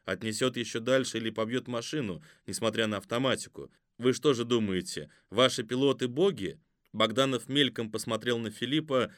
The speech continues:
и тот, покраснев, пробормотал: «Простите, я не хотел вас обидеть». «Иди уж», подтолкнул его в спину Томах. «Что-то ты сегодня не в форме. Эти ребята не раз и не два высаживались на планету в таких условиях».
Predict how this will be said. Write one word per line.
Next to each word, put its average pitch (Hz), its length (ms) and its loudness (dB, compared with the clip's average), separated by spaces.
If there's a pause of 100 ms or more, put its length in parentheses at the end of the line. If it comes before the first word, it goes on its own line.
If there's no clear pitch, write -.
(160)
и 113 100 -4
тот, 160 240 0
покраснев, 123 580 2
пробормотал: 107 800 0 (420)
«Простите, 110 580 -2
я 92 340 2
не 95 120 -6
хотел 107 360 -2
вас 107 220 -2
обидеть». 120 540 -6 (460)
«Иди 131 320 0
уж», 110 260 0
подтолкнул 107 640 0
его 98 260 -2
в - 40 -8
спину 104 320 -2
Томах. 95 460 -2 (340)
«Что-то 156 380 -4
ты 151 140 -4
сегодня 139 420 0
не 123 140 -2
в - 40 -16
форме. 90 500 -2 (280)
Эти - 220 -2
ребята 135 380 2
не 135 140 -2
раз 151 280 2
и 104 40 -6
не 107 120 -4
два 131 220 4
высаживались 101 600 0
на 104 80 -8
планету 110 580 0 (180)
в - 60 -20
таких 117 340 0
условиях». 107 720 0